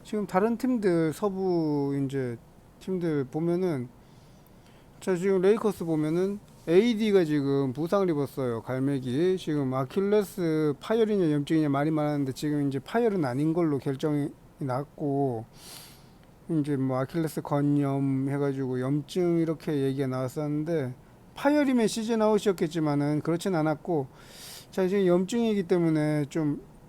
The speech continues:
예, 그래도 그 당장 출전 어렵겠죠. 클리퍼스는 지금 뭐, 폴 조지 지금, 예, 상당히 오래 못 뛸 것 같고, 카와이도 지금 장담 못 합니다. 엔비에이 부상 유행인가.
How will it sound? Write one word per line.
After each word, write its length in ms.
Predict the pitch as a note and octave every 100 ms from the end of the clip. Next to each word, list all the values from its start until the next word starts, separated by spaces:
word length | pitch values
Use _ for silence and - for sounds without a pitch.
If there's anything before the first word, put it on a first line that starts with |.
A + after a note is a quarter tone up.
| - - -
예, 400 | D#3+ D3 C3+ C3 B2
그래도 640 | E3+ G3+ G3+ E3+ D3+ C3+
그 220 | C3+ C#3+ C3
당장 760 | C3 D3+ D#3+ F3 E3+ D#3+ D3 C#3+ - - - - - - - - - - -
출전 320 | G3+ G3+ E3+
어렵겠죠. 680 | D#3+ D#3 D#3+ - C3+ D#3+ F#3 - - - -
클리퍼스는 600 | - C4 A#3 C#4+ - A#3
지금 360 | F3 E3+ D#3+ D3+
뭐, 300 | D3 C#3+ C3
폴 220 | - G#3+
조지 600 | G3+ G3 D#3 D3 D#3 E3 D#3+
지금, 500 | D3+ C#3+ C#3+ C3+ C3 - - - - - - -
예, 220 | C3+ B2
상당히 340 | B2+ F3+ F#3+ F#3
오래 340 | D3+ D#3+ E3+
못 220 | D3 C#3
뛸 140 | D3 E3+
것 100 | D#3+
같고, 560 | C#3+ B2+ - E3+ G3+ G#3
카와이도 540 | - A3 A3 A3 E3 C#3+
지금 180 | C#3+
장담 400 | B2+ C#3+ F3 G3
못 160 | D#3+ C3+
합니다. 380 | C3 B2 A2 G#2 - - - - - -
엔비에이 220 | F#3+ E3 C#3
부상 420 | - D3 F3 E3
유행인가. 640 | C#3 C#3+ C#3 B2+ G#2 G#2